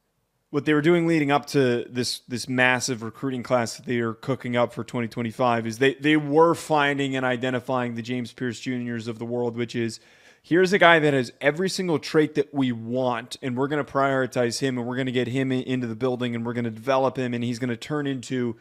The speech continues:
a potential first overall pick. That's the conversation that James Pierce Junior is in. To now where you're able to get those five stars and also I D those guys that maybe aren't in the mainstream conversation, that are in the middle of the pack, that you have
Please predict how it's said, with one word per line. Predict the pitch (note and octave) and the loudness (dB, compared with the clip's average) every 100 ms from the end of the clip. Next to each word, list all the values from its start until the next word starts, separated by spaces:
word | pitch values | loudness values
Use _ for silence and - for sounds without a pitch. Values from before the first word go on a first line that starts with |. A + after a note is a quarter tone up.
| _ _ _ _ | _ _ _ _
a | - | -8
potential | C#3+ F#3 F#3 F3+ | -4 -2 2 0
first | - - G#3+ G#3 | 0 0 0 4
overall | A3 F#3 F#3 F3 | 2 4 4 2
pick. | - - C#3+ - _ _ _ _ _ - | 0 -6 -8 -8 _ _ _ _ _ 2
That's | D#3 F3 - | 2 2 -2
the | F#3 | -2
conversation | F3+ D#3+ D3 D3+ C#3 - C3+ | 0 0 0 0 0 -2 -4
that | B2 | -4
James | B2+ B2+ A2+ | -4 -6 -6
Pierce | C3+ A#2 | -6 -6
Junior | - B2+ A#2+ A2+ | -4 -4 -2 -4
is | F3+ E3+ | -6 -10
in. | F#2+ - _ _ _ _ _ - | -14 -18 _ _ _ _ _ -4
To | D#3+ | 2
now | D#3 F3 F#3 | 6 8 8
where | F3 D#3+ D3+ C#3+ B2 - _ _ _ _ _ _ _ _ | 8 8 10 8 4 -2 _ _ _ _ _ _ _ _
you're | C3+ E3+ E3+ | 2 6 8
able | E3+ F#3 F3 | 8 4 0
to | D3 | -2
get | A#2+ C3+ - | 0 0 2
those | B2+ A2 | -2 -2
five | C3 B2 A#2 | 0 0 -2
stars | - B2 A#2 - | -2 -2 -2 -6
and | C3+ D#3+ | -2 0
also | D3+ C#3 - C3+ | 0 -2 -2 -2
I | B2+ | -2
D | B2 B2+ B2 | -2 -4 -2
those | A#2+ A2 | -4 -2
guys | B2+ B2 A2+ | -2 -2 -6
that | A#2 | -8
maybe | B2+ A#2+ B2 - | -6 -6 -6 -2
aren't | C3 C3+ C3+ | -2 -2 -6
in | B2+ | -6
the | A#2 | -4
mainstream | A#2+ B2 A2+ C3 A2+ | -4 -6 -8 -10 -8
conversation, | B2+ A#2+ A#2 - B2 A#2 A#2+ A#2 | -4 -4 -6 -4 -4 -4 -4 -2
that | A#2+ | -2
are | B2 | -2
in | C3+ C#3 | -4 -4
the | C3+ | -4
middle | C3 B2+ | -2 -2
of | A#2 | -4
the | |
pack, | A2 B2 B2 - | -6 -6 -6 -4
that | C3 | -6
you | B2+ B2+ A#2+ | -2 -4 -4
have | A#2+ - | -6 -10